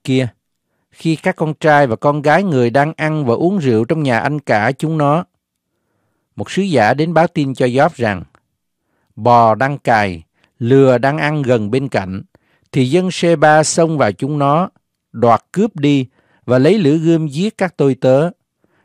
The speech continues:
Chỉ một mình tôi thoát khỏi, đặng báo tin cho ông. Người này còn đang nói, thì một người khác đến báo rằng, lửa của Đức Chúa Trời từ trên trời giáng xuống,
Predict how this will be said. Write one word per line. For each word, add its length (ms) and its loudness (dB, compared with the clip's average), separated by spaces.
Chỉ 140 -2
một 240 -2
mình 240 -2
tôi 340 -2
thoát 240 0
khỏi, 460 -6
đặng 360 -12
báo 180 2
tin 300 -6
cho 180 -4
ông. 260 -4
Người 220 -2
này 280 0
còn 260 -4
đang 200 -2
nói, 320 0
thì 120 -2
một 200 -2
người 140 -2
khác 300 -2
đến 260 -2
báo 200 2
rằng, 340 -4
lửa 300 4
của 140 2
Đức 160 0
Chúa 120 0
Trời 360 4
từ 160 -2
trên 220 -6
trời 320 0
giáng 240 0
xuống, 380 -2